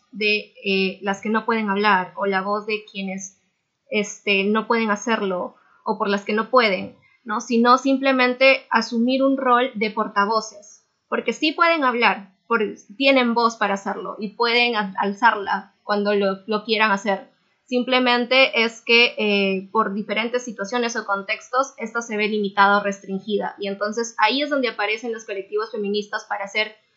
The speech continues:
como una, una ola de muchas voces, pero expandiendo aquella voz que está siendo limitada o restringida.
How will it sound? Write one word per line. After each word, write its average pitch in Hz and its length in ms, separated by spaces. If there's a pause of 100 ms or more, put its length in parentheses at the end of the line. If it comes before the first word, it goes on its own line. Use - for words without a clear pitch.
(160)
como 226 400
una, 254 580 (800)
una 262 380
ola 240 460 (240)
de 220 160
muchas 240 720
voces, 240 500 (540)
pero 240 400
expandiendo 247 840
aquella 240 380
voz 247 400
que 226 60
está 214 200
siendo 220 380
limitada 196 520
o 190 40
restringida. - 680